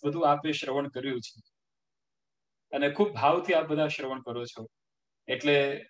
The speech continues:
આ નામથી, આ ગ્રંથના નામથી આપ પરિચિત હશો. તો ભાગવત પિયુષનું મંથન કરીને શ્રીમદ સુબોધનીજી અને ભાગવતાર્થ પ્રકરણ આપે આ બે પ્રમુખ ગ્રંથ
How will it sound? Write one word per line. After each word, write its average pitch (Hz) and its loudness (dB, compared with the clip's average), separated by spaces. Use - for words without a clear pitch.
આ 147 8
નામથી, 151 4
આ 147 6
ગ્રંથના 156 0
નામથી 151 0
આપ 143 4
પરિચિત 143 -4
હશો. - -4
તો 139 -2
ભાગવત 160 4
પિયુષનું 185 -2
મંથન 156 0
કરીને 139 0
શ્રીમદ 123 -8
સુબોધનીજી 151 -4
અને 117 -4
ભાગવતાર્થ 180 4
પ્રકરણ 139 -2
આપે 135 0
આ 131 4
બે 143 2
પ્રમુખ 156 -2
ગ્રંથ 139 -4